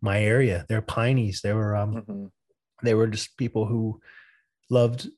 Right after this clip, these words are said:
Speaker 1: you know, fishing and mudding and listening to country music, driving their four wheels out in the woods. And I was like, "How can you be that way this close to New York City?" When I was a kid, you know, I understand it as soon as, like, as soon as you get a little older, it's just like, "Oh man, so if you're, like,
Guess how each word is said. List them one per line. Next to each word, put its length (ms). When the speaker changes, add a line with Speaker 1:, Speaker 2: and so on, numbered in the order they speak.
Speaker 1:
you 100
know, 160
fishing 560
and 120
mudding 480
and 180
listening 320
to 40
country 260
music, 480
driving 320
their 100
four 240
wheels 240
out 140
in 60
the 60
woods. 440
And 100
I 40
was 100
like, 80
"How 160
can 160
you 100
be 180
that 200
way 400
this 140
close 320
to 80
New 120
York 180
City?" 380
When 120
I 40
was 120
a 40
kid, 340
you 80
know, 160
I 100
understand 520
it 100
as 140
soon 200
as, 160
like, 200
as 60
soon 160
as 60
you 60
get 120
a 40
little 160
older, 400
it's 120
just 160
like, 240
"Oh 120
man, 240
so 140
if 80
you're, 140
like, 300